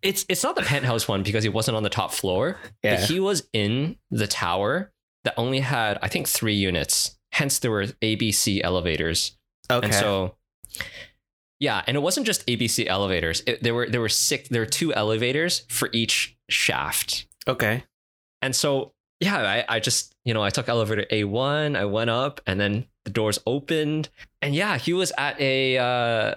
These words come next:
Speaker 1: I don't know what you call them, but basically the elevator opens and you're at the unit. There's no, there's no,
Speaker 2: Oh,
Speaker 1: there's no
Speaker 2: that's
Speaker 1: locked door.
Speaker 2: Yeah, that's
Speaker 1: Like,
Speaker 2: pretty exclusive. So it only
Speaker 1: to
Speaker 2: goes to his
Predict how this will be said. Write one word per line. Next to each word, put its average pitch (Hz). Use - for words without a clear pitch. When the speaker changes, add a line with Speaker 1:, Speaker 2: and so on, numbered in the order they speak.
Speaker 1:
I -
don't 156
know 165
what 117
you 107
call 135
them, 104
but 90
basically 107
the 104
elevator 104
opens 127
and 104
you're 95
at 110
the 101
unit. 107
There's 196
no, 190
there's 139
no, 131
Speaker 2:
Oh, 101
Speaker 1:
there's 117
no 135
Speaker 2:
that's 139
Speaker 1:
locked 127
door. 127
Speaker 2:
Yeah, 143
that's 135
Speaker 1:
Like, 107
Speaker 2:
pretty 175
exclusive. 117
So 151
it 135
only 151
Speaker 1:
to 120
Speaker 2:
goes 135
to 127
his 113